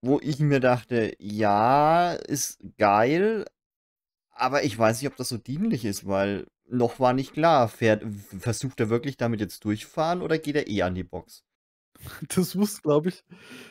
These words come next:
Speaker 2: zu dem Zeitpunkt keiner, ja.
Speaker 1: Ja, richtig. Und er hat ja noch die fünf Sekunden Strafe. Also,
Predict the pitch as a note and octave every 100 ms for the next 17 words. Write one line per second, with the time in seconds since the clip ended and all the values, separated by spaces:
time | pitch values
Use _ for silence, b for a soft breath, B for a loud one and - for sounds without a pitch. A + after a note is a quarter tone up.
0 | B - D#3 D3 D#3 D3+ D#3+ - C#3 B2
1 | A#2+ C3 A#2+ A2 A2+ G#2+ B2+ C3+ A2+ G2
2 | D#3+ G#3+ G#3 D3+ D#3+ D#3 D#3 D#3+ D#3 D3
3 | D3+ E3 - C3 - G#2 G#2 G2+ - A2+
4 | A#2+